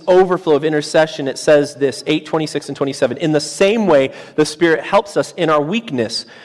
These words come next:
for we do not know how we ought to pray, but the Spirit himself intercedes for us with groans too deep for words.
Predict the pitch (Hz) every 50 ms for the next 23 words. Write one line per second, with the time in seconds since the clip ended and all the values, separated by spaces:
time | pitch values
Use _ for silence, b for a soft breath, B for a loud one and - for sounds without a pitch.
0 | B - - 175 160 160 196 196 175 147 175 202 220 220 220 208 - 165 160 156
1 | 151 - 160 156 160 180 190 185 175 175 - - 147 143 143 - - - 160 -
2 | - - 196 196 190 170 147 143 147 143 - 151 - - - - 151 160 180 196
3 | - 190 214 208 - - 147 135 - - - 151 165 202 220 220 - - 160 135
4 | 123 - - - 131 131 - - 123 113 - - 123 123 135 135 135 147 160 165
5 | 151 - - - - 190 202 175 139 139 143 143 143 - 170 170 170 185 196 190
6 | 170 131 107 - - -